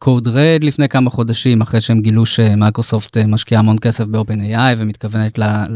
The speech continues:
להטמיע את המוצרים שלה בכלים שלה. אה, אבל היא עדיין משתרכת מאחור, וזה מעניין במיוחד כי בעצם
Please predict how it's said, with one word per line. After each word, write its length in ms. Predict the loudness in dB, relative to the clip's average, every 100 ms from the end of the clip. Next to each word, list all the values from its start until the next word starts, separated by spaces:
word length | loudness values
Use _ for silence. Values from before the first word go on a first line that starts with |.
| -10
להטמיע 500 | -8 -6 -2 2 2
את 100 | 2
המוצרים 520 | 0 0 -2 0 0
שלה 280 | 2 2 4 2
בכלים 760 | 2 0 -2 -6 -6 0 0
שלה. 240 | 0 0 0 -4 -20 -20 -20 _ _ 0
אה, 460 | 2 4 2 0 -4 -4
אבל 240 | -4 -2
היא 80 | -2
עדיין 240 | 0 2
משתרכת 460 | 0 0 -4 -2 -4
מאחור, 440 | -4 -2 0 -2 -4
וזה 360 | -6 -2 -2 -2 -6 _ _ _ _ _
מעניין 240 | -2 0 2
במיוחד 440 | 2 2 2 0
כי 300 | -2 -4 -2
בעצם 380 | 0 -2 0 -2